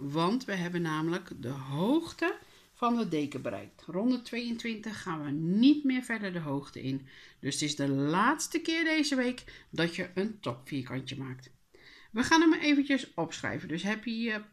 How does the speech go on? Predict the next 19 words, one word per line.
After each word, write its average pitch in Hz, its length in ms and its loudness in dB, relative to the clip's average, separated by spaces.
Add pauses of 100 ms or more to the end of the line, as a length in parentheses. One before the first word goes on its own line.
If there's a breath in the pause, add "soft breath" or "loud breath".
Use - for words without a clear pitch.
(160)
patroon, 247 680 2
pen 220 240 2
en 175 160 -2
papier 233 360 -4
bij 233 140 0
de 247 80 -2
hand? 320 500 0
Daar 147 300 0
gaan - 280 -8
we. - 80 -12 (840 loud breath)
We 202 100 0
beginnen 311 420 4
aan 254 160 2
de 214 80 -2
rechterkant 302 680 0
met 147 360 -2
zijde 175 640 2
A, 202 320 2 (340 loud breath)
met 143 360 -4